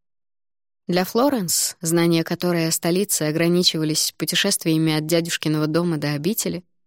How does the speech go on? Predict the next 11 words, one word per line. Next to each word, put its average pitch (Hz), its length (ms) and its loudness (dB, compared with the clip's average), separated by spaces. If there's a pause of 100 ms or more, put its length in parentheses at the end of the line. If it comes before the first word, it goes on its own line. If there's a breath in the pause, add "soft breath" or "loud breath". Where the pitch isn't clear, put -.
(120)
какого-нибудь 180 680 2
парка, 202 460 -4
набережной 160 880 -2
или 151 300 -2
чужого 160 400 0
особняка, 147 600 -4 (240)
Августа 196 560 0
была 233 260 2
совершенно 240 580 2
новым 208 300 2
миром. 160 480 -2